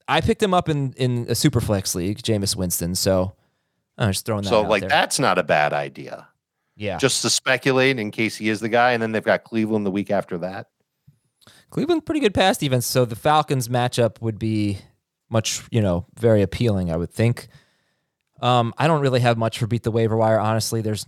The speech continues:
Speaker 1: there are no buys next week, and, uh, I don't know. I mean, let me take a look at the wide receiver list.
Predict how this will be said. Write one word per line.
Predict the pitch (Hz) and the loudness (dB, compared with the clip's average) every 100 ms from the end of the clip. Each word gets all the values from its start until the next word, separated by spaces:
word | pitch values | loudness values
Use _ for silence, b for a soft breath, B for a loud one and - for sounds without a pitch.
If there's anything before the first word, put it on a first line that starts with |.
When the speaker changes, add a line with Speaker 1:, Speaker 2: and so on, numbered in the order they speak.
| _ | _
Speaker 1:
there | 110 | -4
are | 104 | -2
no | 107 117 | 2 2
buys | 107 104 107 107 - - | 2 0 0 0 -4 -6
next | 110 107 - | -8 -8 -6
week, | 104 104 - - - _ _ _ _ - | -6 -6 -10 -16 -20 _ _ _ _ -6
and, | 107 101 98 95 95 | -2 0 0 0 0
uh, | 95 95 92 95 95 - _ _ _ _ _ _ _ _ _ _ - | 0 2 2 0 -2 -10 _ _ _ _ _ _ _ _ _ _ -4
I | |
don't | 127 | 2
know. | 131 87 | 4 4
I | 92 | 2
mean, | 98 | 0
let | 104 113 | 0 0
me | |
take | 135 127 | 0 0
a | |
look | 123 117 | 2 2
at | |
the | 107 | 0
wide | 101 107 95 | 2 2 2
receiver | - 127 110 101 | 0 0 0 0
list. | 104 - - - | 0 0 -4 -8